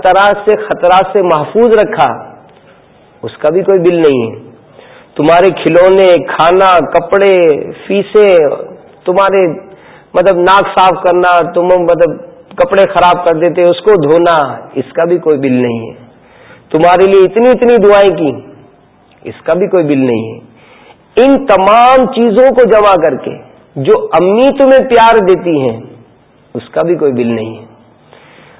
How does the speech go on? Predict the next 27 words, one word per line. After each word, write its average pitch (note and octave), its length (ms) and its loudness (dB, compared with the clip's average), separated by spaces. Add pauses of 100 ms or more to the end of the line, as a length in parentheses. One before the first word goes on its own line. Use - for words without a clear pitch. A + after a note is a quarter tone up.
(300)
اور C#3 180 2
یہ G#3 160 4
بل F#3+ 180 2
تیار E3+ 460 2
کر D#3 120 2 (140)
کے E3+ 100 2 (600)
انہوں E3 240 2
نے C#3+ 100 2 (800)
اپنے D#3 240 -2 (120)
اس C#3 220 -6
بچے C#3 360 -4
کی C#3 80 -6 (100)
کتاب C#3+ 400 -2
میں E3 140 0
وہ C#3+ 140 0
بل E3 200 -2
رکھ C3 180 -2
دیا B2 180 -2 (840)
اور C3 240 -2
خود F#3 240 0 (920)
نماز F3 340 0
عشاء D#3 340 -2
وغیرہ A#2+ 280 -4
میں F3 100 0
مصروف G3+ 400 0
ہو E3+ 100 2
گئیں۔ C3 160 -2